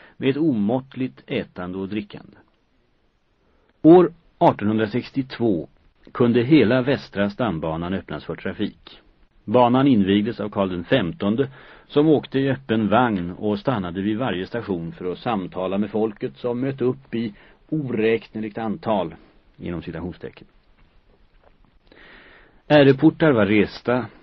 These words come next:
och vid en station saluterade man med kanonskott.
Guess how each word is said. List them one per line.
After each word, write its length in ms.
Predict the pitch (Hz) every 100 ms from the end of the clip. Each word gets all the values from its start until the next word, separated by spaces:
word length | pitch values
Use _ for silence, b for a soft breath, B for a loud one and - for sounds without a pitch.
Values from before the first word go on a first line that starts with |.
| B
och 220 | - 113 117
vid 140 | 117
en 180 | 127 135
station 520 | 139 139 131 135 143
saluterade 640 | 135 127 135 113 101 101
man 200 | 107 110
med 180 | 113 107
kanonskott. 960 | - 117 120 73 71 - 85 _ -